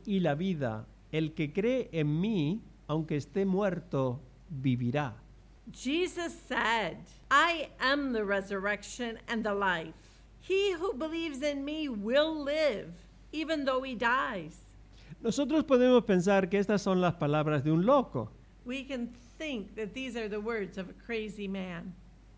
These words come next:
Speaker 1: Porque aún Pilato le dijo, "¿No sabes que tengo autoridad para matarte o dejarte ir libre?"
Speaker 2: Because Pilate said, "Do you not know that I have authority to either kill you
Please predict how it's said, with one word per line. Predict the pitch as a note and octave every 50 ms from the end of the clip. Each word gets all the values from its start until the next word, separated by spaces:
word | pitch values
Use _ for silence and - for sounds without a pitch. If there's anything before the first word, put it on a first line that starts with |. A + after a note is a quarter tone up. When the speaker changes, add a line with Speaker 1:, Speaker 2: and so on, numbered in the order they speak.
| - - -
Speaker 1:
Porque | - - B2+ B2 D#3 D3
aún | D3+ F#3+ A#3 B3 A#3
Pilato | - A#3 A3 A3 A3+ A3+ A3 A#3 A#3 G#3+
le | G3+ G3
dijo, | G3+ A3 G3 F#3 F3 D#3+
"¿No | D#3 G3 A#3+
sabes | A3 - - A3+ A3 A#3+ C4 E4 F#4 F4
que | - D4+ C4
tengo | B3+ - A#3+ A#3 A#3 A3 A3
autoridad | G#3+ G#3 G3+ F#3+ G3+ G3+ G3+ F#3+ F3+ E3+ D#3+ D#3+ D#3 D#3 F3 F#3 -
para | G3 F3 E3+ D#3+ D3 - - - - - - - - -
matarte | C3+ C3 B2+ B2+ B2 C3 D#3+ D3+ D#3+ F3 G3 F#3 - C4 E4+ F4 -
o | C#4 F3 C#3
dejarte | B2+ C3 B2 - C#3 C#3 C3 C3 - - B2 B2+
ir | C3 C3 B2 B2 A#2
libre?" | A#2+ A#2 B2+ B2+ C3 D#3+ E3+ B3 D#4+ D#4 - - - - - A3+ A3+
Speaker 2:
Because | A3+ D#4 - - C#4 C#4+ D4 C4+ A3+ F#3+ - - -
Pilate | - C4+ C#4+ D4+ E4+ F4 A4 G4 C#4 A3 G3+ - -
said, | - A#3 G#3+ F#3+ F3+ D#3+
"Do | D#3+ A3+
you | D4+ A3+ A3+ B3+ C#4 D4 E4 F4+ E4+ C#4+ - - - - -
not | A3 A3+ C4 D4+ D#4 - G#3
know | G#3 G#3 A3+ C4+ C#4+ D4
that | D#4 C#4 - - -
I | G3+ A#3 B3 C#4+ D4+
have | D#4 C#4 D4+
authority | D4 C#4 C#4+ - - B3 A#3+ A#3+ A#3+ B3 B3+ B3+ D4 D#4 F4 F4+ F4 - - - -
to | - -
either | - A#3+ A#3 G#3+ G3+ F#3 E3 E3 - - - - -
kill | - - D4+ C4 B3+ C4 C4+
you | C4+ C#4+ D#4 F4 F#4 F#4